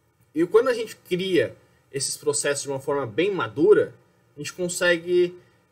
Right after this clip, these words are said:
é, colocar minimamente uma qualidade no serviço. Então, se a gente pegar alguém que tá muito cru, tá saindo de uma faculdade, por exemplo, ou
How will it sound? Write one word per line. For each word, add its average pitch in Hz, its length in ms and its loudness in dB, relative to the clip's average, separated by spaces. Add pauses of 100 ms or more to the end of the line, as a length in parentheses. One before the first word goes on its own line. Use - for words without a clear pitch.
é, 139 500 -4 (320)
colocar 180 480 2
minimamente 220 960 -2
uma 202 160 -4
qualidade 185 500 2
no 185 80 -4
serviço. 135 520 -4 (960)
Então, 147 120 -8
se 160 60 -12
a 170 60 -8
gente 175 100 -12
pegar 170 300 -2
alguém 143 420 0 (1300)
que 139 80 -16
tá 139 160 -2
muito 170 280 -4
cru, 151 160 -8
tá 156 120 -8
saindo 202 180 0
de 214 60 -6
uma 214 120 4
faculdade, 160 520 0
por 151 120 -12
exemplo, 131 320 -8 (480)
ou 127 380 0